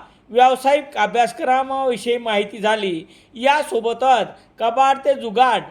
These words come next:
यामध्ये विद्यार्थ्यांनी वेस्टपासून बेस्ट घरगुती साहित्य तयार केले. तसेच विद्यार्थ्यांना रिसायकल, रियूज,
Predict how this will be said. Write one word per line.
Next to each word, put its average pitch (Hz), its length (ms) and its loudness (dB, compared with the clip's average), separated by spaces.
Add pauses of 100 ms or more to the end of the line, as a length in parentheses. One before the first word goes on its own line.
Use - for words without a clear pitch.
(580)
यामध्ये 254 520 2
विद्यार्थ्यांनी 226 1000 -2
वेस्टपासून 233 840 0
बेस्ट 240 400 -2
घरगुती 226 500 -6
साहित्य 226 500 -2
तयार 220 220 0
केले. 226 500 0 (400)
तसेच 277 380 2 (460)
विद्यार्थ्यांना 233 960 0 (1400)
रिसायकल, 294 800 4 (600)
रियूज, 277 440 2